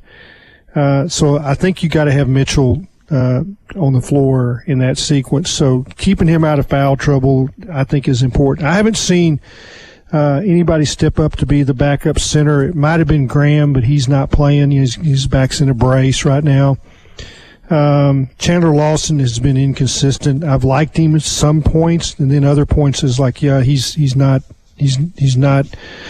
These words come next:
operating the way Eric Musselman wants. Um, you know, that, but it's, it's, uh, you went right to where I was gonna go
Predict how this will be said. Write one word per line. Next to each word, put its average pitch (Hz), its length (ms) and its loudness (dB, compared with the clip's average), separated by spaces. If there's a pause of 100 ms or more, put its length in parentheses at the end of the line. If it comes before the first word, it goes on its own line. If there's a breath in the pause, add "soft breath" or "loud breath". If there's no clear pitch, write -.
(200 loud breath)
operating 156 580 2
the 139 100 2
way 135 420 0 (100)
Eric 147 220 0
Musselman 139 480 0
wants. 131 540 -2 (760 soft breath)
Um, 143 520 0 (460)
you 143 100 0
know, 127 80 2
that, 156 200 -2 (560)
but 156 140 2
it's, - 320 -2 (340)
it's, 160 460 -2
uh, 139 380 2 (680)
you 185 220 2
went 196 260 0
right 160 600 0
to 165 260 2
where 147 240 2
I 143 80 2
was 139 240 2
gonna 131 240 0
go 143 540 0